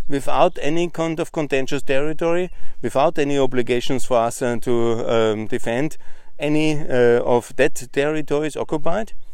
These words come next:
and also then to be clear that this is now, uh, the, um, and then offer obviously everybody from Crimea and Donbass citizenship in Ukraine, they have already, and then to come, to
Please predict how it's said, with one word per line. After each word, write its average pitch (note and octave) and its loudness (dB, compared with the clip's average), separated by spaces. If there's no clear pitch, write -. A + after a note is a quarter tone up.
and C#3+ 2
also C#3 0
then A#2 -2
to B2 0
be C3+ 2
clear C3+ -2
that A2+ 0
this B2 -4
is B2 -4
now, A#2 -2
uh, A#2+ -4
the, C3+ 0
um, B2+ -6
and B2 -2
then B2 0
offer B2 2
obviously A#2+ 0
everybody A#2 2
from A2+ -4
Crimea A#2 -2
and A2+ -6
Donbass A2 0
citizenship A#2+ -4
in A2 -4
Ukraine, G2+ -2
they - 6
have - 0
already, A2+ -2
and C3+ 2
then B2+ 4
to A#2 2
come, D#3+ 0
to A2 2